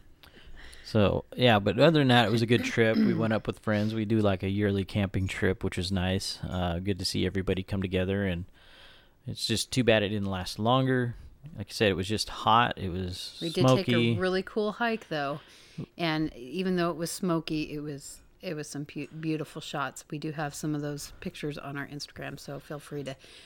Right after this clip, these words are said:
Speaker 2: stop by and take a look.
Speaker 1: Didn't get a very good one of the Granite Creek, uh, falls, like, that whole area because of the, uh,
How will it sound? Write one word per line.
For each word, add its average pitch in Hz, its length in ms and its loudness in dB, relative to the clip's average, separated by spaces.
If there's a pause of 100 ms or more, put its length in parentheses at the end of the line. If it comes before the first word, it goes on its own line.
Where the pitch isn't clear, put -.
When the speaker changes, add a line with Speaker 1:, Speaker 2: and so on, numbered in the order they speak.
Speaker 2:
stop - 360 0
by 170 200 0
and 160 120 -4
take - 200 -10
a - 40 -8
look. 156 240 -8 (300)
Speaker 1:
Didn't 151 220 4
get 143 160 4
a 135 40 6
very 127 240 6
good 117 200 4
one 117 180 4
of 107 160 2
the 104 200 0
Granite 107 600 0
Creek, - 460 -4 (480)
uh, 87 360 0 (140)
falls, 104 440 6 (160)
like, 90 260 -4
that 101 200 2
whole 104 220 0
area 101 340 0
because 104 420 -4
of 95 180 -4
the, 98 400 0 (320)
uh, 87 380 0